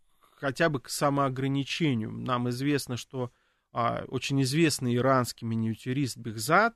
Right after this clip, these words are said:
он очень злоупотреблял спиртным. И спасало его от жестких наказаний только то, что он был любимец шаха. В конце концов, шах не выдержал, когда он пришел и увидел его в скриптории, не рисующим, а валяющимся пьяным – он его просто сослал, а, в дальний город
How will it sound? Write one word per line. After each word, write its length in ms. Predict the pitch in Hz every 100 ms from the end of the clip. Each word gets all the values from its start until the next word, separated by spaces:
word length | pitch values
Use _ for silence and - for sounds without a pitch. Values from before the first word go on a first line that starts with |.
| _ -
он 240 | 135 151
очень 220 | 139 147
злоупотреблял 720 | 123 127 123 127 131 131 131
спиртным. 560 | - - 135 - 113 - _ _ _ _ -
И 40 |
спасало 500 | 120 143 127 170 170
его 180 | 156 139
от 80 | 139
жестких 400 | 131 151 - -
наказаний 500 | 127 139 135 185 180
только 240 | - 127 -
то, 100 | 151
что 140 | -
он 80 | 127
был 120 | 127
любимец 400 | 127 123 135 123
шаха. 520 | - - 117 110 - 110 _
В 60 |
конце 240 | 123 120 143
концов, 320 | 131 - 127
шах 240 | 147 131
не 100 | 135
выдержал, 540 | 135 262 220 151 135 120
когда 240 | 127 123
он 80 | 120
пришел 420 | 127 131 156 135
и 40 | 120
увидел 300 | 127 123 117
его 80 |
в 60 | 110
скриптории, 600 | - 143 - - 143 117
не 120 | 120
рисующим, 580 | 123 127 156 127 - 120
а 40 |
валяющимся 640 | 117 127 131 127 - 117 139
пьяным – 500 | - 208 247 208 156 _ _ _ _ _ -
он 120 | 156
его 120 | 147
просто 320 | 127 151 -
сослал, 640 | 139 147 - 170 139 117 - _ _ _ _ _ _ _ _ _ _ _
а, 380 | 123 117 117 113
в 140 | 113 117
дальний 340 | 127 110 113
город 460 | 127 226 247 170